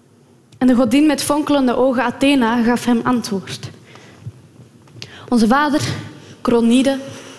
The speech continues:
hoog verheven boven heersers, als het nu echt de wil zou zijn der goden, de gelukzalige, dat Odysseus, de sluwe held, weer naar zijn eigen huis keert,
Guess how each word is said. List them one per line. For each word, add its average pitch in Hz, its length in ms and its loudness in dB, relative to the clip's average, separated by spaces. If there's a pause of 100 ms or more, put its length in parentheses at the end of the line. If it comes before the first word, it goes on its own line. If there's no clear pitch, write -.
(120)
hoog 302 240 0
verheven 254 560 2
boven 247 280 2
heersers, - 600 0 (2000)
als 285 200 -2
het 277 180 -4
nu 269 280 2
echt - 580 -4 (840)
de 247 200 0
wil 254 260 4
zou 226 300 0
zijn 202 420 0 (200)
der 220 200 0
goden, 226 440 0 (560)
de 240 120 -2
gelukzalige, 240 840 0 (960)
dat 240 180 0
Odysseus, 294 560 0
de 269 80 0
sluwe 294 360 2
held, 277 280 0
weer 269 160 2
naar 262 200 0
zijn 254 180 0
eigen 277 340 0
huis 294 320 0
keert, - 460 -2